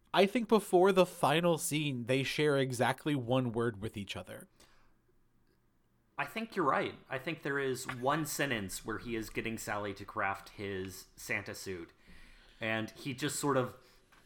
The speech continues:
Speaker 2: interrupts her a few times in that conversation, and that's it.
Speaker 1: Yeah. Go-, mm. <laughs>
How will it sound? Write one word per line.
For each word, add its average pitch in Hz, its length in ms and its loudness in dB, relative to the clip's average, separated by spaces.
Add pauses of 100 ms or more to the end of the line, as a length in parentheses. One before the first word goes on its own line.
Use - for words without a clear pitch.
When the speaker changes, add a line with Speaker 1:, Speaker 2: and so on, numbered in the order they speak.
Speaker 2:
interrupts 127 720 -4
her 110 160 0
a 90 60 -4
few 110 220 -6
times 98 380 -4
in 104 80 -8
that 92 180 -4
conversation, 92 640 -8
and 90 80 -8
that's 120 180 -2
it. 104 220 -8 (960)
Speaker 1:
Yeah. 214 440 10 (340)
Go-, 175 160 8
mm. 196 480 6 (920)
<laughs> 165 280 2